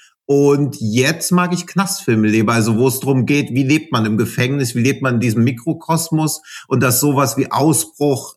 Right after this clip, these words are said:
ist ein Traum, das passiert nicht. Also weil das ja auch inzwischen, je mehr man über Gefängnisse weiß, desto naiver ist das ja auch fast zu denken, dass man aus einem modernen Gefängnis überhaupt noch entkommen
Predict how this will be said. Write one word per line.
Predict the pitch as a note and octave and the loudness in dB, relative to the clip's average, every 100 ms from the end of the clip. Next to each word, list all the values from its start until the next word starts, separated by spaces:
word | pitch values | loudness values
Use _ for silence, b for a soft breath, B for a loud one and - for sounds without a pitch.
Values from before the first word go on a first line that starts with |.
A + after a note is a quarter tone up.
| _ | _
ist | C3 A2 - - - | -2 0 -2 -4 -2
ein | A#2 | -2
Traum, | - G#2 G#2+ A2+ | 0 0 2 2
das | A#2 G#2 | 0 -2
passiert | A#2+ - B2 A#2+ - | -2 -2 0 -2 -2
nicht. | G2 F#2+ G2+ | -4 -2 -2
Also | G2+ G#2 | 0 2
weil | A2 | 2
das | A2+ A2 | 2 2
ja | A#2+ | 2
auch | A#2 A2+ - b b b - | 2 0 -6 b b b -2
inzwischen, | C3+ B2+ - A#2+ C#3 - C#3+ | 0 0 0 0 0 2 2
je | C3 | 2
mehr | B2+ C3+ | 2 0
man | C3+ | 0
über | C3 C3 | 0 0
Gefängnisse | A#2+ A2+ C#3 C#3 C#3 A#2+ G#2 | 0 0 0 2 0 0 0
weiß, | G#2+ B2 C3 | 0 0 -2
desto | C3+ B2 - | -2 -2 0
naiver | A#2 A#2+ - C#3+ D3+ B2+ A2+ | 0 0 -4 -4 -2 0 0
ist | G#2 | -2
das | A2+ - | -2 -2
ja | G#2+ | -2
auch | - | -4
fast | - A#2 - | -4 -4 -2
zu | - | -4
denken, | - A#2 A#2 B2 | -2 -2 -2 -4
dass | A#2 | -2
man | A#2+ A2+ | 0 -2
aus | F#2+ | 0
einem | A#2 A2 G#2 B B | 0 2 0 B B
modernen | - A#2+ B2+ A#2+ C3+ | -2 2 2 2 0
Gefängnis | B2 - B2+ B2 A2 | 0 0 0 0 0
überhaupt | G2+ A#2 - | 0 -2 -2
noch | G#2+ | -2
entkommen | F#2+ - - G#2+ F#2+ F#2 | -4 -6 -4 0 0 -2